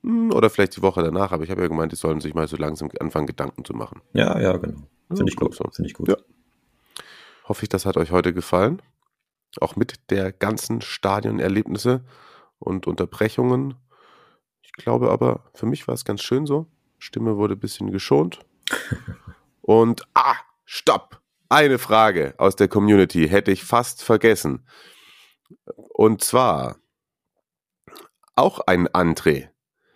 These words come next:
Speaker 1: hat gefragt über die Kollegen von fums,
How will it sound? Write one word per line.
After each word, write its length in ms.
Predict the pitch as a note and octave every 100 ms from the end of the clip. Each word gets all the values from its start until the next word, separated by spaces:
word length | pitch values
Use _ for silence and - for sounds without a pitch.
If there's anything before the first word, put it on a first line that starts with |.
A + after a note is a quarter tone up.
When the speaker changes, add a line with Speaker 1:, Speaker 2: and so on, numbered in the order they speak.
| _ _ _ _ _ _
Speaker 1:
hat 400 | - G#2 - -
gefragt 720 | G2+ - - G2 A2+ - -
über 220 | - G#2+
die 120 | G2
Kollegen 440 | F#2+ G#2 G#2+ A#2 G#2+
von 200 | - F2+
fums, 680 | - - C#3+ A#2+ - -